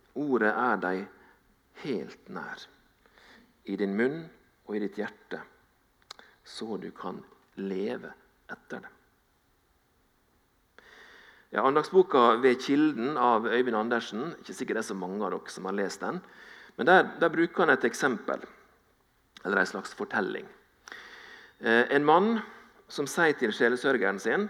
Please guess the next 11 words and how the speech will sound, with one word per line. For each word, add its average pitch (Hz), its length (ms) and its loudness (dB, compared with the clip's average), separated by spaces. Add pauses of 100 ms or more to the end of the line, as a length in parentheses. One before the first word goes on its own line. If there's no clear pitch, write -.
(800)
at - 140 -8
hvis 165 160 -2
du 139 100 0
kan 123 220 0
bevise 131 600 0
for 147 220 2
meg 101 220 0
at - 160 -10
Gud 135 180 0
er - 100 -4
til, 170 260 4